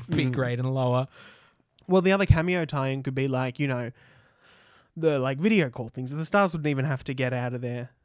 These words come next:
Speaker 2: room. You could just have someone be like, you know, "Here's a,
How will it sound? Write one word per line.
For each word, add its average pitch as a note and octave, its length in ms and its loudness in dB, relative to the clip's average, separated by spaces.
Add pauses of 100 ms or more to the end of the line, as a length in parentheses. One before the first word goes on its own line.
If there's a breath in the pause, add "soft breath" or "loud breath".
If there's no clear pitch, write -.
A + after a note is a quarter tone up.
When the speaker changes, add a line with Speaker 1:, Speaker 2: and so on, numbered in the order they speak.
(140)
Speaker 2:
room. D#3+ 180 0
You B2 40 -4
could B2 120 -8
just B2+ 100 -8
have B2 120 -8
someone A#2+ 240 -8
be A#2 100 -10
like, A2+ 400 -14 (140)
you C#3+ 120 -8
know, A#2+ 100 -10
"Here's B2+ 300 -8
a, B2 220 -12